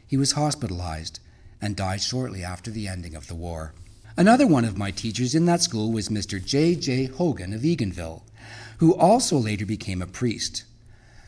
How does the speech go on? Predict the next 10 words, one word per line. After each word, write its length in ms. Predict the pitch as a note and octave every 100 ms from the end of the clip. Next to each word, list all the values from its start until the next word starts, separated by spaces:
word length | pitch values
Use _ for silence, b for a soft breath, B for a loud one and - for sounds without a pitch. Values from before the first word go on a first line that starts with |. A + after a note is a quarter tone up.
| b b
Reverend 440 | F#3+ G#3 F#3+ C#3+
J 240 | - C3+ C3
J 220 | A#2 G#2+
Hogan, 580 | A2 B2 G2+ G2 F#2 -
who 120 | -
died 260 | D#3 F3 D#3+
a 80 | D3+
few 200 | C3 A#2
years 280 | B2 B2 G2+
ago. 360 | E2+ E2 -